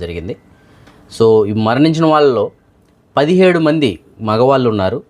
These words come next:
పద్దెనిమిది మంది వచ్చి ఆడవారు ఉన్నారు, పది మంది వచ్చి చిన్నపిల్లలు ఉన్నారు. Actually ఇంకొక ఎనిమిది మంది ఈ బస్సులో ప్రయాణం చేయాల్సి ఉంది. కాకపోతే ఆ ఎనిమిది మందిలో నలుగురు వచ్చి మక్కాలో నిలిచిపోయారు మదీనాకు వెళ్లకుండా. ఇంకొక నలుగురు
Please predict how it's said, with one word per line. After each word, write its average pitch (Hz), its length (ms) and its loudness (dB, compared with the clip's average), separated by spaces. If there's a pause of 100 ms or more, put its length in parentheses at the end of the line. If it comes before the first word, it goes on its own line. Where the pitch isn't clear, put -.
(340)
పద్దెనిమిది 156 420 0
మంది 156 220 0
వచ్చి - 180 -8 (300)
ఆడవారు 117 360 0
ఉన్నారు, 95 220 -6 (400)
పది 131 240 0
మంది 151 180 0
వచ్చి 202 160 -4 (160)
చిన్నపిల్లలు 123 460 0
ఉన్నారు. 80 200 -10 (720)
Actually 208 340 0 (160)
ఇంకొక 214 260 0 (100)
ఎనిమిది 180 280 0
మంది 185 240 -4 (340)
ఈ 139 40 -4 (100)
బస్సులో 143 300 -2
ప్రయాణం 135 340 0
చేయాల్సి 127 320 0
ఉంది. 107 160 -4 (340)
కాకపోతే 139 400 -2
ఆ - 100 0
ఎనిమిది 170 240 0
మందిలో 170 220 -2 (140)
నలుగురు 151 300 -2
వచ్చి 147 200 -6 (500)
మక్కాలో 156 300 0 (140)
నిలిచిపోయారు 127 500 -2
మదీనాకు 110 380 -4
వెళ్లకుండా. 98 380 -6 (640)
ఇంకొక 202 280 2 (100)
నలుగురు 180 240 2